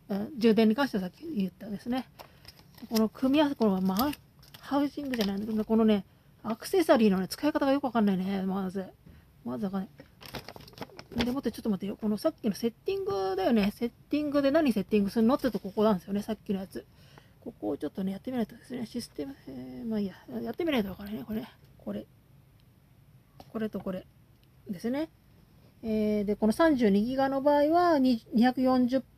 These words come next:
分。で、この七百二十エフピー、うん、まあ、この書いてある通りですね。こういう感じ。こう書いてある通り。ピント合わないよ。ピント合わない。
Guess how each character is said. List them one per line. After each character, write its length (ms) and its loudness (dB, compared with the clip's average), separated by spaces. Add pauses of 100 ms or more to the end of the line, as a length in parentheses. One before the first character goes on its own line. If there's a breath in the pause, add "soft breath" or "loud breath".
(100)
分。 260 4 (1700 soft breath)
で、 200 0
こ 160 -2
の 120 2
七 220 4
百 200 0
二 100 -2
十 160 -2
エ 140 -2
フ 160 -8 (100)
ピ 300 -2 (200)
ー、 40 -6 (340)
う 80 -10
ん、 80 -10
ま 60 -10
あ、 40 -14
こ 80 -14
の 80 -12
書 80 -4
い 40 0
て 80 -2
あ 20 0
る 80 -2
通 80 0
り 60 0
で 100 -6
す 100 -8
ね。 160 -2 (220)
こ 120 -6
う 40 -6
い 40 -6
う 40 -12
感 220 -4
じ。 120 -12 (140)
こ 160 -16
う 20 -20
書 60 -14
い 60 -10
て 60 -16
あ 40 -14
る 60 -18
通 120 -12
り。 60 -20 (1900)
ピ 60 -10
ン 60 -8
ト 80 -10
合 40 -6
わ 80 -6
な 80 -6
い 80 -8
よ。 120 -12 (2750)
ピ 60 -12
ン 60 -14
ト 80 -14
合 40 -10
わ 60 -10
な 80 -12
い。 40 -20